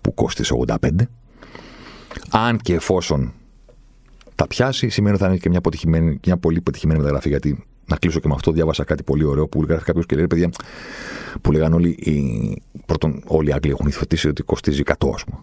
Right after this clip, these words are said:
για να πουλάνε οι τίτλοι. Το δεύτερο είναι: Θα αποδειχθεί παλτό εκατό εκατομμυρίων ο Νούνιες; Τι έχει να πει ο τάδε παλέμαχος και ο τάδε αναλυτής, ξέρω εγώ; Και φτιάχνουμε περιεχόμενο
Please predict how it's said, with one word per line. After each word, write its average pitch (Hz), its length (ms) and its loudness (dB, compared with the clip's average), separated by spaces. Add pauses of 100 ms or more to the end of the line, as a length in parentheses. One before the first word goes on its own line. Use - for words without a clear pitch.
(140)
για 60 180 0
να 60 120 2 (360)
πουλάνε 62 340 2
οι - 60 0
τίτλοι. - 320 -6 (440)
Το - 100 2
δεύτερο 95 280 2
είναι: 92 340 4
Θα 80 120 0
αποδειχθεί 73 720 0 (100)
παλτό 90 1000 2
εκατό 92 480 2
εκατομμυρίων 101 680 2
ο 107 60 4
Νούνιες; 127 500 0 (260)
Τι 131 220 4
έχει 107 220 2
να 85 140 2
πει 90 200 4
ο 78 120 4
τάδε 73 560 2 (240)
παλέμαχος 73 640 2
και 80 120 2
ο 76 100 2
τάδε 71 340 0
αναλυτής, 69 440 2
ξέρω 52 160 -2
εγώ; 57 200 -2
Και 165 120 2
φτιάχνουμε 110 400 2
περιεχόμενο 82 480 0